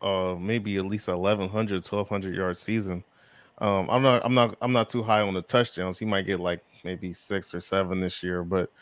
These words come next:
I think Carson Wentz offers him that, that arm talent he's been looking for since, since a Kirk Cousins, since, since, you know, since he had somebody who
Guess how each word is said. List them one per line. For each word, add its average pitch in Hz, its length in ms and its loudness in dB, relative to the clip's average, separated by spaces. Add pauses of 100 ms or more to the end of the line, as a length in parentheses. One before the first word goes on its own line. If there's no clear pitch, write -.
(340)
I 110 80 10
think 143 260 10
Carson 120 400 6
Wentz 120 260 6
offers 107 480 2
him 101 200 0
that, 95 240 2 (760)
that 127 140 8
arm 101 240 6
talent 107 260 4
he's 107 120 0
been 98 180 0
looking 107 240 2
for 95 320 -2
since, - 560 0 (100)
since - 320 -2
a 101 80 -2
Kirk 104 300 -4
Cousins, 90 420 2
since, - 440 0
since, - 420 -4
you 123 100 -4
know, 98 220 -2
since 131 240 -6
he 123 140 -2
had 120 260 6
somebody 117 260 2
who 110 180 -4